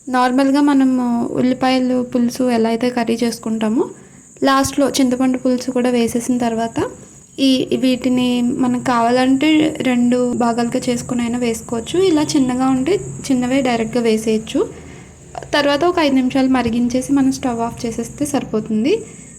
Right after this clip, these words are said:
ఇవి నానడానికి కొంచెం టైమ్ పడుతుంది కాబట్టి ఒక అరగంట అలా పక్కన పెట్టేస్తే అవి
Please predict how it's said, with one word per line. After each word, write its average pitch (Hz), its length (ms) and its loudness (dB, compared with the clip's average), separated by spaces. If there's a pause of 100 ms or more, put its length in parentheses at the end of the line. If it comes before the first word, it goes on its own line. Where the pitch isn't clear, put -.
(140)
ఇవి 269 360 2
నానడానికి 254 640 2
కొంచెం 302 420 2
టైమ్ 254 240 2
పడుతుంది 247 340 -4
కాబట్టి 240 380 -2
ఒక 370 200 0
అరగంట 254 360 0
అలా 247 140 0
పక్కన 240 340 -4
పెట్టేస్తే 240 540 -2 (480)
అవి 254 380 2